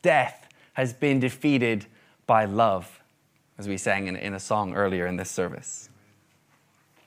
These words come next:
With that good news, Paul says, "Set your hearts on things above, on godly things,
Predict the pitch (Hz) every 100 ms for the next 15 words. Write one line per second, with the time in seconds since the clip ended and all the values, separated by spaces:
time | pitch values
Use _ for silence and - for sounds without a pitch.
0 | _ _ - - - 151 165 139 151 143
1 | 135 135 110 95 - _ _ _ _ _
2 | _ - 147 143 147 139 151 139 131 131
3 | - 185 196 202 170 202 160 - - -
4 | - 151 156 156 143 156 160 - 160 147
5 | 208 208 139 156 151 127 - 165 190 175
6 | 151 - 120 95 80 -